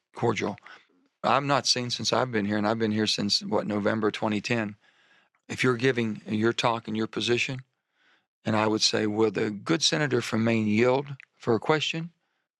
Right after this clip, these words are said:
so I can get clarity and have that little debate?" And most times I said, "Well, I will yield at the end. I wanna go ahead and get my," so there's no debate back and forth, 'cause you might have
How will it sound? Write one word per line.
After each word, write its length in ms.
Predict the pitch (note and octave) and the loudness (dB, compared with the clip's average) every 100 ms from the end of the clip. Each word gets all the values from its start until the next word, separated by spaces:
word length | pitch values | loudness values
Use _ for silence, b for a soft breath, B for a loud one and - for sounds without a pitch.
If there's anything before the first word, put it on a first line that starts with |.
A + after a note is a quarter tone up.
| _ | _
so 160 | - A#2 | -2 2
I 80 | A#2 | 2
can 80 | B2 | 0
get 120 | A2+ | -4
clarity 500 | - C3+ D3 E3 F3 _ _ _ _ | 2 2 2 -2 -8 _ _ _ _
and 120 | A2 G2+ | -8 -2
have 160 | B2+ | 0
that 80 | A#2+ | 2
little 140 | A#2+ | 2
debate?" 380 | A#2+ A2+ B2 C3 | 0 2 2 0
And 240 | G#2 G2+ G2+ | -4 -6 -2
most 260 | G#2+ B2+ | 2 2
times 200 | - A2 | 0 -4
I 20 | G2+ | -2
said, 60 | A2 | 0
"Well, 320 | G#2+ G#2+ A#3 - _ _ _ | 0 0 -4 -18 _ _ _
I 100 | - | 0
will 140 | A2+ A2 | 0 0
yield 260 | A2 A2+ G2+ | 2 2 0
at 180 | - | -6
the 260 | - F3 F#3 | -10 -6 -2
end. 160 | G#2+ G#2 | -2 0
I 60 | G#2+ | -2
wanna 200 | G#2+ G#2+ | -2 -2
go 80 | G#2 | -2
ahead 160 | G#2+ | -2
and 80 | G#2 | -4
get 120 | G#2 | -4
my," 300 | G2 G2 G#2 - _ _ _ | -2 -2 -4 -10 _ _ _
so 160 | - C3 | -4 0
there's 200 | B2 A2 | 0 0
no 260 | B2+ B2+ | 2 2
debate 400 | G#2+ G#2 B2+ C#3 | 0 0 0 0
back 260 | A2 G#2+ G#2+ | -2 -2 -4
and 100 | G#2 | -4
forth, 200 | - D#3+ | -2 -2
'cause 160 | A2+ G#2 | 0 0
you 80 | |
might 180 | D3 A#2+ | 2 0
have 140 | G#2+ | 0